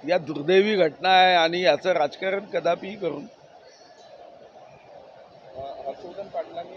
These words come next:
Speaker 2: असंही म्हणलेलं आहे की आम्ही दरवेळेस, म्हणजे सहा वेळा झालं वि-, लोकसभेत मदत करतो, पण विधानसभेत आम्हाला मदत मिळत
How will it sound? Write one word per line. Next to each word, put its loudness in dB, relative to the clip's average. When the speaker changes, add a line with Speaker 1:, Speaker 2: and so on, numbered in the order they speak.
Speaker 2:
असंही -16
म्हणलेलं -16
आहे -10
की -16
आम्ही -14
दरवेळेस, -12
म्हणजे -20
सहा -8
वेळा -4
झालं -8
वि-, -16
लोकसभेत -14
मदत -10
करतो, -12
पण -14
विधानसभेत -8
आम्हाला -8
मदत -14
मिळत -14